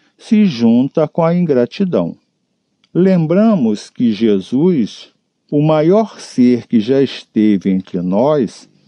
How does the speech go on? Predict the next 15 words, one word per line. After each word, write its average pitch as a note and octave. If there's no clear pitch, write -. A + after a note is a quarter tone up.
honrou G3
seus F#3
pais C3+
e G#3+
nem F#3+
por G3+
isso F#3+
deixou F3+
de F3
cumprir F3+
sua E3+
missão, D3
que A#2
era C3+
revolucionária C3+